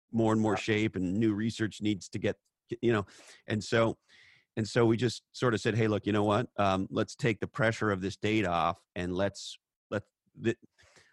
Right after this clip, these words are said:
Speaker 1: a book is something that you don't write. A book is <laughs> something you discover.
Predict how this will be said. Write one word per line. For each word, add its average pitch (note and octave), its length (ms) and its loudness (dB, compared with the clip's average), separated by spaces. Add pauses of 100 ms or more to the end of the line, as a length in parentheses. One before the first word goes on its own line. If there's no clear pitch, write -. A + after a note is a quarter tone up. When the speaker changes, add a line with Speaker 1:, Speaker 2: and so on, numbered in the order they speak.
Speaker 1:
a C3 60 2
book G#3+ 240 4
is G3+ 120 4
something C#3+ 420 2
that A2 240 2
you A2 100 -2
don't G#2+ 360 2
write. F#2+ 440 0
A - 80 0
book A#2 260 -2
is A#2 120 0
<laughs> - 40 -12
something B2+ 340 2
you A2+ 140 4
discover. - 760 -2